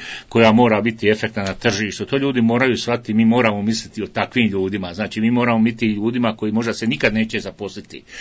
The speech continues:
To je program U N D P-a. I naravno općina učestvuje. I naravno kroz edukacije, kroz školu, kroz, kroz ove puste pripravničke, ovaj, visoko obrazovani koji nigdje ne mogu dobiti godinu dana da završe tu prvu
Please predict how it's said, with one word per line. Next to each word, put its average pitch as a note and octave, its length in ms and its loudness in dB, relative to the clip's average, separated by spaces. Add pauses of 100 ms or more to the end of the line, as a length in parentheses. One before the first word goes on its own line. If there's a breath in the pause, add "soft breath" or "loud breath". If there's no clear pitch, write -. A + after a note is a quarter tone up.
(200 loud breath)
To E3 180 6
je A2 120 4
program G2+ 360 -2
U F#2+ 80 -4
N G2 100 -6
D F2 220 -10
P-a. F#2 200 -10 (280 loud breath)
I A2+ 80 0
naravno C3+ 380 6
općina G#2 320 -4
učestvuje. F#2+ 520 -6
I G#2+ 40 -2
naravno D3+ 400 2
kroz G#2+ 260 -4 (380 loud breath)
edukacije, A#2+ 800 4
kroz - 160 -4
školu, B2 440 2
kroz, A#2 300 -4 (240 loud breath)
kroz B2 220 2
ove D3+ 240 6
puste A#2+ 580 0
pripravničke, A2+ 880 4 (520 loud breath)
ovaj, A2 640 6 (840 loud breath)
visoko C3 540 0
obrazovani A2+ 520 4
koji A2+ 240 2
nigdje C#3+ 280 4
ne B2 100 4
mogu A#2+ 240 2
dobiti A#2 420 0
godinu G#2+ 280 -2
dana G#2+ 280 2
da G2+ 120 -4
završe G#2 540 -2 (680 loud breath)
tu A2+ 220 0
prvu A#2+ 480 4